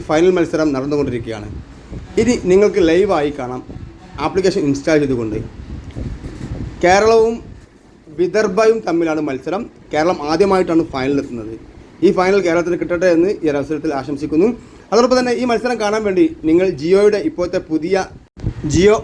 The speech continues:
Hotstar നിങ്ങൾക്ക് ഫ്രീ ആയി ഇൻസ്റ്റാൾ ചെയ്യാം. Hotstar പ്ലേ സ്റ്റോറിൽ നിന്നും നിങ്ങൾ ഇൻസ്റ്റാൾ ചെയ്ത് കഴിഞ്ഞാൽ കുറച്ച് കഴിയുമ്പോൾ നിങ്ങൾക്ക് ലൈവ് കട്ടായി പോകും. അതുകൊണ്ട് ഞാൻ തരുന്ന ലിങ്കിൽ നിന്നും എ പി കെ ലിങ്ക് നിങ്ങൾ ഇൻസ്റ്റാൾ ചെയ്യുക. ലിങ്ക് കമന്റ് ബോക്സിലുണ്ട്. അതെങ്ങനെ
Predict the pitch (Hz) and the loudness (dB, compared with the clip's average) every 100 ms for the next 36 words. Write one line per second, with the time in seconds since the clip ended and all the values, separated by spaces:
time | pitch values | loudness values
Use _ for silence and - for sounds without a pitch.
0 | 160 160 156 202 165 120 147 147 160 175 | -2 -4 -4 -4 -4 -4 -6 -2 -2 -4
1 | - 165 196 185 175 143 139 151 143 123 | -2 2 4 2 2 -2 -4 -4 -4 -6
2 | 110 98 - - - - - - - - | -10 -12 -16 -18 -20 -20 -20 -20 -20 -20
3 | - - 165 165 226 240 - - - 180 | -14 -2 -2 2 2 0 -4 -20 -6 -4
4 | 180 226 226 226 202 208 190 196 185 175 | -2 0 -2 -2 -4 -2 -2 0 2 2
5 | 165 160 185 175 156 151 143 123 - 147 | 2 0 -2 0 0 0 0 -4 -8 -8
6 | 160 202 175 170 165 156 147 147 143 156 | -6 -2 0 2 2 2 0 2 2 0
7 | 147 - 151 143 139 160 190 - - 151 | -4 -2 0 0 0 -2 -2 -12 -6 2
8 | 190 208 240 175 190 214 202 180 165 170 | 2 2 0 2 2 2 2 2 2 4
9 | 190 175 165 151 151 180 180 160 160 147 | 2 2 0 0 0 0 0 2 2 0
10 | 139 127 - 151 156 202 160 139 185 147 | -2 -4 -4 -4 0 0 0 -2 -2 -2
11 | 135 151 160 156 143 165 135 143 190 | -2 0 0 0 -2 0 0 2 0